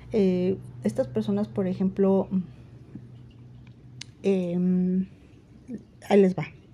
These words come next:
Vamos a, a, a clasificarlo igual, eh, de manera altruista, por ejemplo, por decirlo así, ¿no? Esta persona está bien integrada a la sociedad, pero ve que no puede lograr objetivos que la comunidad le exige, ¿no?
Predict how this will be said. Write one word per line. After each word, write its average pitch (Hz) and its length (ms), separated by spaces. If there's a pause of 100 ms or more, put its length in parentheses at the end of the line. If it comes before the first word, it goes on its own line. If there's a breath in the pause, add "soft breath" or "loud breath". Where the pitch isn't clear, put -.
(1400 loud breath)
Vamos 269 320
a, 196 280
a, 170 520
a 185 60
clasificarlo 185 580
igual, 175 320 (240)
eh, 185 300
de 190 140
manera 233 240
altruista, - 460
por - 160
ejemplo, - 420
por 170 140
decirlo 180 340
así, 156 200
¿no? 190 200 (1700 loud breath)
Esta 220 220
persona 208 280
está 208 180
bien 214 180
integrada 180 420
a - 20
la 185 100
sociedad, 165 540
pero 165 240
ve 180 220
que 214 120
no 190 120
puede 180 300
lograr 170 360
objetivos 175 760 (200)
que 170 100
la 156 120
comunidad 160 440
le 170 80
exige, - 420 (960)
¿no? 180 340